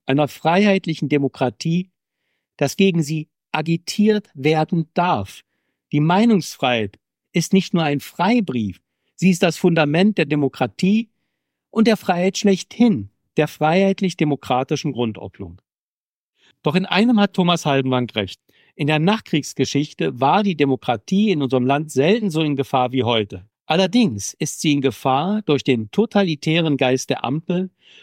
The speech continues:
und durch einen Inlandsgeheimdienst, der zum parteipolitischen Akteur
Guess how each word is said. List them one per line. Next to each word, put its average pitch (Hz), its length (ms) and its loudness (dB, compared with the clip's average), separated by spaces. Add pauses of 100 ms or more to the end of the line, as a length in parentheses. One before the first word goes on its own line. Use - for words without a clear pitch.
(140)
und 254 340 0 (140)
durch - 240 0
einen 143 400 0
Inlandsgeheimdienst, 135 1400 0 (460)
der 143 120 2
zum 151 200 0
parteipolitischen 165 880 -2
Akteur 175 640 -2